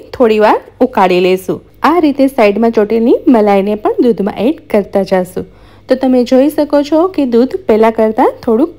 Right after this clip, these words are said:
ઘટ થઈ ગયું છે. આ ટાઈમે એમાં આઠથી દસ તાંતણા કેસરના એડ કરીશું. સાથે જ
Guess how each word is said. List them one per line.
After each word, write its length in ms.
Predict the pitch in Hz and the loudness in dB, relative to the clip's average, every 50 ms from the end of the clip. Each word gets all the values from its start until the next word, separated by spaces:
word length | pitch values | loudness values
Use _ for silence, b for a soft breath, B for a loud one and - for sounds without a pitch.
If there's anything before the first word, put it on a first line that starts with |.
| - | 0
ઘટ 160 | 233 208 208 208 - | 0 0 0 -2 -2
થઈ 160 | - 240 240 226 240 | 0 0 0 0 0
ગયું 180 | 277 302 294 | -2 -2 -2
છે. 120 | - 349 381 480 B B B B B B _ - 233 | -2 -2 -4 -4 B B B B B B _ 0 0
આ 100 | 302 370 392 | 0 0 -2
ટાઈમે 340 | - 320 285 277 269 277 285 - - 226 | -4 -6 -6 -4 -6 -6 -6 -8 -6 -6
એમાં 300 | 247 240 233 214 202 196 - _ - 226 | -6 -6 -6 -8 -10 -12 -14 _ -6 -6
આઠથી 300 | 254 269 269 - 392 392 311 | -6 -6 -6 -4 -4 -4 -2
દસ 180 | 269 262 285 - - - | -4 -6 -6 -6 -6 -6
તાંતણા 480 | 226 214 214 233 226 269 440 523 466 480 - | -6 -6 -6 -6 -6 -6 -4 -6 -6 -4 -4
કેસરના 520 | 240 226 226 - 247 226 214 226 240 262 - - 240 | -4 -4 -4 -4 -6 -6 -4 -4 -6 -6 -4 -6 -6
એડ 140 | 262 262 - - | -6 -6 -4 -4
કરીશું. 420 | 277 285 285 285 - - 294 294 294 b b b b b _ - | -2 -2 -4 -6 -6 -8 -8 -8 -8 b b b b b _ -2
સાથે 300 | - 269 269 285 285 - 370 | 0 0 0 0 0 -4 -4
જ 140 | 370 - | -4 -6